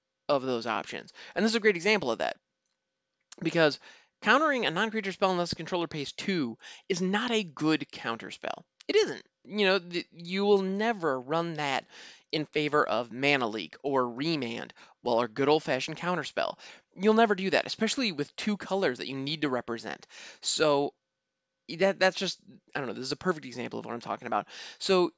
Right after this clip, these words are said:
that is not a very good counter spell. The second option is just Shock.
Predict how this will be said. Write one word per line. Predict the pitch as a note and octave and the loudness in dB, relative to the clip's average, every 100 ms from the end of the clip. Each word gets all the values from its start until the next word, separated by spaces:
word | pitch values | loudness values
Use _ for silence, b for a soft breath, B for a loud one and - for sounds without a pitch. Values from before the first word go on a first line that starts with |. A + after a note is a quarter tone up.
| - | -6
that | F3+ A#3 | 0 2
is | C4+ G#3 | 0 2
not | G#3+ | 2
a | G#3 | 4
very | F#3 | 2
good | E3 | 0
counter | D#3+ C#3 | -6 -6
spell. | A#2+ G#2 C#2+ b b b b b _ _ _ _ _ | -4 -4 -4 b b b b b _ _ _ _ _
The | D#3+ | -6
second | G3+ E4+ F4+ | -2 0 0
option | D#4 E4 C#4 | 0 0 2
is | F3+ - | 0 0
just | - E3+ - | 0 2 0
Shock. | - - - A#2+ - - | -2 -2 0 0 -2 -8